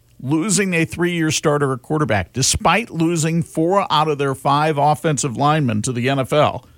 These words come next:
Brian Kelly's Fighting Irish check in at number seven in the preseason poll. That is the highest they've been ranked since two thousand six, when Charlie Weis was here.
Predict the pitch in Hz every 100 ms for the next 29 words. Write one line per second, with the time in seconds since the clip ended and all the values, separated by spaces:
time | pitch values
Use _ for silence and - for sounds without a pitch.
0 | - - - _ _ 139 143 214 247 -
1 | 185 180 185 - 156 160 175 135 123 131
2 | - 156 147 151 139 127 85 127 151 190
3 | 214 220 - - 196 135 123 131 151 -
4 | _ - 87 143 147 147 - 151 143 -
5 | 135 131 127 113 117 - - _ _ _
6 | _ _ _ _ _ _ _ _ - 160
7 | 302 277 - 123 85 123 175 214 202 -
8 | 139 170 - 160 135 110 104 117 - -
9 | - - 131 101 - - 208 - 143 139
10 | 139 120 107 - - 185 - - - -
11 | _ _ _ 120 123 117 143 139 143 165
12 | 123 165 220 - - 110 98 110 69 -